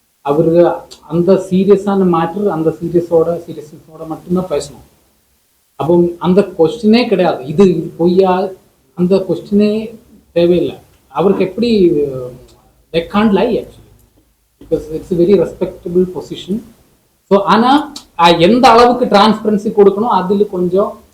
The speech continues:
because இது ஒரு, இது வந்து ஒரு டபுள் எட்ஜ் சோர்டு. நம்ம அந்த அளவுக்கு டிரான்ஸ்பரன்சி கொடுத்துருச்சுன்னா அது ஓ டி டி, இப்ப எங்களுக்கும் அந்த பிரச்சனை இருக்கு. ஓகே, இப்ப இந்த மூவியோடையும்,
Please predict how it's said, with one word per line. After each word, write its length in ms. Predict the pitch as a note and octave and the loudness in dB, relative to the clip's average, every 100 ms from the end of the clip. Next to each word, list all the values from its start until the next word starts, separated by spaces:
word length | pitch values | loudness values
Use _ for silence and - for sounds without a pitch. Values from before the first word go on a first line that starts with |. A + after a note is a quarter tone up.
| _ _ _ _ _ _ _ _ _ _ | _ _ _ _ _ _ _ _ _ _
because 340 | F#3+ F#3 G#3+ G#3+ | -2 4 4 4
இது 180 | G3 | 2
ஒரு, 380 | A#3 A3+ G#3 F#3+ - - | 4 4 4 2 -4 -4
இது 180 | F#3+ | 2
வந்து 240 | A3+ G#3+ G#3 | 4 6 4
ஒரு 100 | F#3+ | 4
டபுள் 520 | F3+ G3 A#3+ A#3+ A#3+ | 4 4 6 4 4
எட்ஜ் 280 | G3 G3+ F3 - | 0 0 -2 -12
சோர்டு. 480 | - F#3 F3 - - - _ _ _ _ _ | 0 4 6 4 -4 -16 _ _ _ _ _
நம்ம 240 | D#3 F3+ F3 E3+ D#3 | 0 2 4 4 2
அந்த 440 | - C#3 F#3 A3+ A3 | -4 -2 0 4 6
அளவுக்கு 360 | A3+ A3+ G#3+ | 6 4 4
டிரான்ஸ்பரன்சி 380 | G3+ G3 G#3 G3+ | 2 0 -2 0
கொடுத்துருச்சுன்னா 560 | G3+ F#3+ G3 F#3 G3 G3+ | 2 0 -2 -8 -4 -4
அது 500 | G3 E3+ F#3+ F#3 F3+ - _ _ - | -2 2 2 2 -2 -8 _ _ 2
ஓ 140 | E3+ F#3 | 4 4
டி 160 | F#3+ - | 0 -2
டி, 420 | F#3+ F#3 F#3 G3 - - | -2 0 0 -2 -12 -10
இப்ப 120 | F3 | 2
எங்களுக்கும் 500 | F#3 E3+ G3+ A#3 B3 | 4 4 6 6 6
அந்த 140 | A3 A3 | 2 0
பிரச்சனை 300 | G#3+ A3+ F#3+ | -2 -2 -2
இருக்கு. 300 | E3 - - _ _ _ _ _ _ _ _ _ _ _ - | -2 -8 -20 _ _ _ _ _ _ _ _ _ _ _ -6
ஓகே, 380 | D3 D3 C3+ C#3+ | -4 0 -2 -2
இப்ப 160 | C#3+ | 0
இந்த 480 | C#3 C3+ C3 D3+ F#3 | 0 0 -2 0 0
மூவியோடையும், 720 | F3+ F3+ F#3 F#3 F#3 F#3+ F#3+ | 2 2 2 4 4 4 2